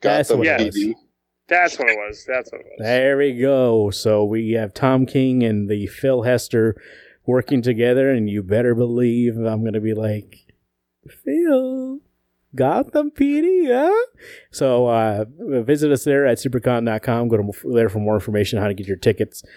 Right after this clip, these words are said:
Speaker 1: and join the party. Um, good discussions today. We went all over the place. Spider-Man, Superman, Batman, uh, a lot of, you know,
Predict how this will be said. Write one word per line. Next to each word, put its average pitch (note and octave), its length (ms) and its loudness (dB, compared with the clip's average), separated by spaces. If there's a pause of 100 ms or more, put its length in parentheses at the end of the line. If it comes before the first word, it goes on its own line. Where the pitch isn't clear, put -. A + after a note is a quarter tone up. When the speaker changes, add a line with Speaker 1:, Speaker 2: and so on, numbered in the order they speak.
(240)
Speaker 1:
and A#2 160 2
join G#2 280 4
the G2 60 0
party. F#2+ 640 2 (400)
Um, A#2 680 -2 (1200)
good E3+ 120 0
discussions F#3+ 400 -2
today. G3 240 2
We F#3+ 160 2
went C#3+ 160 2
all C#3+ 80 2
over E3 140 2
the D#3+ 60 -4
place. F3+ 260 0
Spider-Man, D3+ 580 2
Superman, D#3 840 0 (420)
Batman, D#3+ 920 0 (260)
uh, B2+ 680 -2
a G2+ 40 -8
lot A2+ 300 0
of, D#3+ 240 -2
you D3 140 0
know, G3+ 260 0